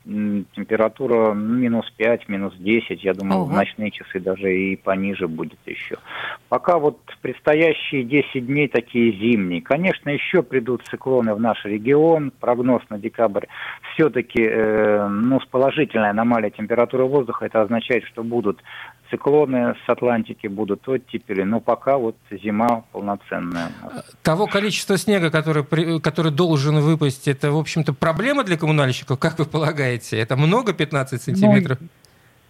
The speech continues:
Speaker 1: да, это много, это много, конечно, да. Э, основной снег будет ночью и завтра утром, вот сильный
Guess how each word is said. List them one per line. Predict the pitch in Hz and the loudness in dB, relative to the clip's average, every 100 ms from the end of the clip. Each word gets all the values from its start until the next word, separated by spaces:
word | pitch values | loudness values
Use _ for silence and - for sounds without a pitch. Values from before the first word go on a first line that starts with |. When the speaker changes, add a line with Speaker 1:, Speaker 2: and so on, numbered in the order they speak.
| _ - | _ -8
Speaker 1:
да, | 120 113 151 131 | -2 4 4 4
это | 147 | 2
много, | 151 143 107 131 | -2 0 0 0
это | 143 | -2
много, | 160 147 92 | 0 0 0
конечно, | 87 120 127 92 - 101 | -2 0 0 -2 -4 -2
да. | 113 | 2
Э, | 95 113 113 117 131 | 2 2 2 4 2
основной | - 156 165 160 - | 2 0 0 -2 -2
снег | 165 | -4
будет | 131 143 139 - | -2 0 2 0
ночью | 151 165 160 - 131 127 120 | 0 2 0 0 2 4 4
и | |
завтра | 113 139 - 139 | 4 2 0 0
утром, | 147 170 - 113 | 0 0 -2 -2
вот | 107 - | -2 -4
сильный | 120 101 101 | -4 -4 -6